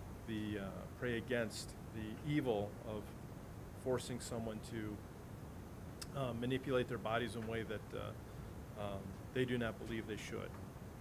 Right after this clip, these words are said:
And, uh, just pray that, uh, that, uh,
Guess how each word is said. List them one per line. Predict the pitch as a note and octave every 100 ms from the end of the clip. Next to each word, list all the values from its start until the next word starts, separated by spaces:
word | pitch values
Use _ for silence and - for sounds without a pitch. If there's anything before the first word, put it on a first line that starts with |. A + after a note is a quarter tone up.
| G2+
And, | G2+ G2
uh, | G2 G2
just | G2+ -
pray | A#2 A2+
that, | G#2+ G#2 G#2+
uh, | G2+ - - - - - G#2+
that, | G2+ -
uh, | G#2 G2